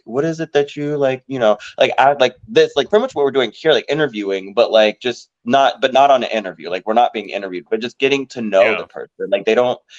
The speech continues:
Speaker 1: it's either that or they're on their phone. At dinner.
Speaker 2: Right.
Speaker 1: And I'm like,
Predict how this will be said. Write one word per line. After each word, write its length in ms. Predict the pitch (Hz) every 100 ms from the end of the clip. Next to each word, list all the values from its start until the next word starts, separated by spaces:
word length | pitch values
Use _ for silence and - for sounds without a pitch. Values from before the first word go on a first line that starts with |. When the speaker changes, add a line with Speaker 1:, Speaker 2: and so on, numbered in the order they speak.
| -
Speaker 1:
it's 160 | - 110
either 240 | 120 120
that 240 | 117 113 131
or 80 | 127
they're 120 | 104
on 120 | 90
their 100 | 92
phone. 160 | _ _ _ _ _ _ _ _ _ _ _ _ _ _ _ _ _ _ _ _ _ _ _ 123
At 140 | 101 170
dinner. 200 | 104 87
Speaker 2:
Right. 720 | 90 87 85 87 87 92 107
Speaker 1:
And 80 | 135
I'm 120 | 147
like, 260 | 147 147